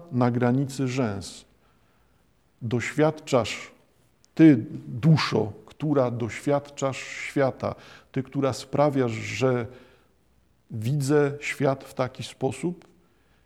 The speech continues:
jednocześnie jesteś granicą tego świata. Hmm, jak inaczej to powiedzieć? Doświadczanie świata przez duszę, raz, że musimy uznać, że ta dusza w ogóle jest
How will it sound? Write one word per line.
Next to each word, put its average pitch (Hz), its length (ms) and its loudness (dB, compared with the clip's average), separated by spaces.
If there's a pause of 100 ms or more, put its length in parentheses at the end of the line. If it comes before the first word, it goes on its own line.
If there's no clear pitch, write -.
(120)
jednocześnie 131 920 0 (2250)
jesteś 143 880 0
granicą 131 800 2
tego 107 260 -4
świata. 104 480 -6 (1500)
Hmm, 101 180 -8 (560)
jak 113 220 -8
inaczej 117 360 -4
to 104 80 -8
powiedzieć? 107 560 -8 (1080)
Doświadczanie 131 760 0
świata 143 420 -2
przez 110 280 -4
duszę, 156 500 -4 (760)
raz, 127 240 2
że 127 100 2
musimy 120 340 2
uznać, 120 400 2
że 113 80 -4
ta 113 140 -2
dusza 117 300 -2
w 107 80 -6
ogóle 110 280 2
jest 123 380 0